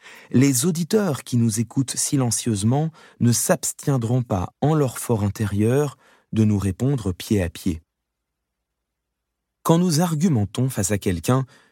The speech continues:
nous devons garder à l'esprit qu'une force contraire existe en lui, composée d'un ensemble d'arguments symétriques aux nôtres et susceptibles de les neutraliser.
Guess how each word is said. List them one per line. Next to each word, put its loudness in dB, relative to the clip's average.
nous 4
devons 2
garder 0
à 2
l'esprit -4
qu'une 0
force -2
contraire 0
existe -2
en 2
lui, 0
composée 2
d'un 2
ensemble 0
d'arguments 0
symétriques 0
aux 2
nôtres -2
et 4
susceptibles -2
de -2
les 0
neutraliser. -2